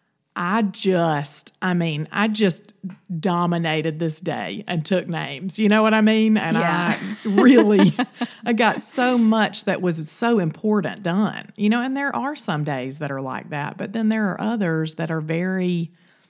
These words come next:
Speaker 1: you know, I'm gonna get one or two really important things done 'cause they, you know, they're, maybe they're more time consuming or, you know, I've been leading up to them on months of work before, you know, um, and that's okay.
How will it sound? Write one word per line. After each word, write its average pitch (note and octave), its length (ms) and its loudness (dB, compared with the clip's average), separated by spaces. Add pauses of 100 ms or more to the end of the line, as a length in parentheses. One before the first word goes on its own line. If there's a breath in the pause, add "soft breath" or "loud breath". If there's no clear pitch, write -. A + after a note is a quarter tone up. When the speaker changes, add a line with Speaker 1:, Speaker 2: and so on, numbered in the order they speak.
(200 soft breath)
Speaker 1:
you G3+ 160 2
know, F#3+ 80 2
I'm G#3 120 4
gonna A#3 160 2
get A3+ 240 -2
one G3 280 0
or F3 100 0
two F#3+ 440 0
really F#3 580 2
important D#3 560 -4
things C#3+ 280 -6
done D3 260 -4
'cause D#3 180 -6
they, D#3 160 -4 (200)
you F#3+ 140 -2
know, C#3 140 -2
they're, D3 120 -4
maybe D3 360 -6
they're D3+ 140 -6
more D#3 180 -4
time E3+ 320 -2
consuming C#3 720 -6
or, D3+ 440 -4 (400 soft breath)
you F3 160 0
know, D3+ 240 0
I've D#3 200 0
been D#3 260 -2
leading E3 400 0
up E3+ 220 -4
to - 120 -2
them C#3+ 380 -6
on D#3 200 -4
months E3 360 -4
of D#3+ 100 -4
work D#3+ 340 -4
before, E3 600 -6
you E3+ 140 -4
know, D#3 260 -2 (480 loud breath)
um, D3 460 -6 (220)
and G#3 140 2
that's G3+ 220 0
okay. D#3 640 -4